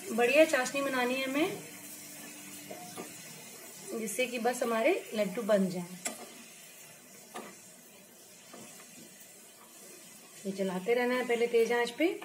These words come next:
जब चीनी मेल्ट हो जाएगी तो थोड़ा सा हम धीमी आंच पे पका लेंगे इसे। और आप चाहें तो इसमें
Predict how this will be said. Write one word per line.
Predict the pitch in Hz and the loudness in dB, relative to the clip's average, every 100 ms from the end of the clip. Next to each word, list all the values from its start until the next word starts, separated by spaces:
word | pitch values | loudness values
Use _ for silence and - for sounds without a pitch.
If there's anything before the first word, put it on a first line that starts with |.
| - - - - | -10 -12 -10 -8
जब | 202 | -4
चीनी | 220 220 | 0 2
मेल्ट | 240 233 240 | 4 4 4
हो | 262 | 2
जाएगी | 247 262 247 339 | 2 2 6 6
तो | 403 - - - - 285 | 4 -2 -14 -18 -4 4
थोड़ा | 311 330 | 6 8
सा | 311 | 6
हम | 247 254 381 311 | 0 2 4 4
धीमी | 226 226 | 4 4
आंच | 208 208 | 2 2
पे | 349 | 2
पका | - - 196 | 4 6 6
लेंगे | 190 185 196 | 6 2 2
इसे। | 196 208 202 - - - - - - - - - - - - - - - - - | 0 -4 -8 -12 -20 -20 -20 -20 -20 -20 -20 -20 -20 -20 -18 -16 -16 -16 -18 -10
और | 214 | -2
आप | 220 226 | 0 0
चाहें | 247 240 262 | 2 2 2
तो | 285 294 | 2 2
इसमें | 285 - 277 285 277 277 | 2 2 4 4 2 0